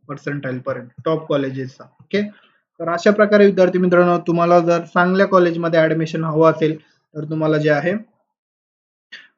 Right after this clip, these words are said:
मार्क ही चांगले लागतात. तर त्यासाठी आपल्याकडे दोन हजार सव्वीस साठी बॅचेस स्टार्ट झालेले आहे आणि आपले बरेचसे विद्यार्थी जे आहे त्यांना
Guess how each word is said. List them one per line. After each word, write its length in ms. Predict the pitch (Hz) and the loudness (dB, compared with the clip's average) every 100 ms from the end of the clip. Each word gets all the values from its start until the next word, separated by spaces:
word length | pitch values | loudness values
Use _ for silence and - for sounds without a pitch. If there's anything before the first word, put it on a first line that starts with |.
| - | -2
मार्क 300 | 165 175 175 | 2 4 2
ही 80 | 196 | -2
चांगले 420 | 190 185 180 180 | 0 2 4 4
लागतात. 340 | 165 139 - 123 - _ _ | 4 2 -4 -18 -20 _ _
तर 120 | 143 | -10
त्यासाठी 680 | 139 160 160 165 156 170 180 175 | -2 2 4 2 0 -2 -2 -4
आपल्याकडे 560 | 151 160 156 160 160 | -6 -4 0 0 0
दोन 260 | 151 151 156 | 0 -2 -2
हजार 240 | 147 151 | -2 -4
सव्वीस 460 | 151 170 151 160 160 | -2 -2 -2 -4 -2
साठी 260 | 170 156 160 | -2 0 -2
बॅचेस 480 | 151 147 147 160 | -2 -4 -4 -8
स्टार्ट 400 | 156 - 156 151 | -8 -2 -2 0
झालेले 340 | 143 143 156 156 | -2 -2 0 0
आहे 200 | 151 160 | 0 0
आणि 180 | 156 151 | -2 -4
आपले 220 | 147 151 | -6 -6
बरेचसे 420 | 147 151 151 170 | -4 -4 -4 -6
विद्यार्थी 500 | 151 147 156 151 156 | -8 -2 -2 -2 -4
जे 160 | 151 156 | -2 -2
आहे 220 | 147 160 160 _ _ _ | 0 -4 -8 _ _ _
त्यांना 280 | 165 165 165 | -6 -4 -4